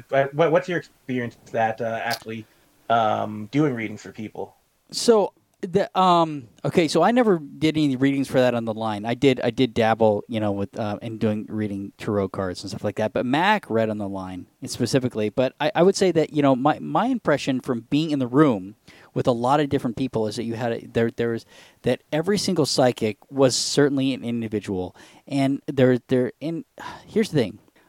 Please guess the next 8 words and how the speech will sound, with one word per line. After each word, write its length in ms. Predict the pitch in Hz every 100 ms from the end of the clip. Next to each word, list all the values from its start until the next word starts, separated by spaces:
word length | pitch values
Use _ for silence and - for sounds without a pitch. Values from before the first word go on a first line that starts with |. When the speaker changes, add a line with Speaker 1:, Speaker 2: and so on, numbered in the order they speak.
| -
Speaker 2:
many 440 | 139 139 147 185
of 120 | 165 143
these 160 | 135
psychics, 580 | - 110 101 110 - - _ -
they 160 | 131 123
really 320 | 127 127 131
do 180 | 123 117
believe 560 | 110 101 98 85 -